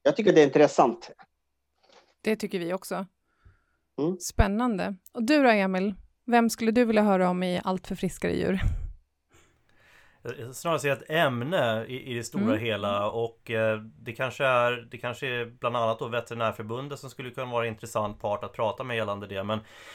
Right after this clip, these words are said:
Speaker 3: det är ju lagstiftningen kring allting som sker just nu, och, och speciellt det här då som jag själv brinner för med digitaliseringen. Så att enkla frågor,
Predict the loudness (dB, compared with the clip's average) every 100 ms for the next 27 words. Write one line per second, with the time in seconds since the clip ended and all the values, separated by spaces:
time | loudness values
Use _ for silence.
0 | -20 -20 -6 2 2 2 0 -2 0 4
1 | 4 2 -8 -8 -6 -4 -6 -12 _ _
2 | -8 -4 -2 -4 -2 -2 -2 -8 -10 -8
3 | -8 -6 -8 -10 -10 -8 -6 -6 -8 -10
4 | -8 -6 -2 -4 -2 -2 -2 -2 -4 -4
5 | -2 -2 -4 -8 -4 -4 -4 -6 -8 -8
6 | -4 -4 -4 -8 -8 -6 -8 -6 -2 -4
7 | -6 -20 -20 -20 -20 _ _ _ _ 2
8 | 2 2 -2 0 2 2 2 2 2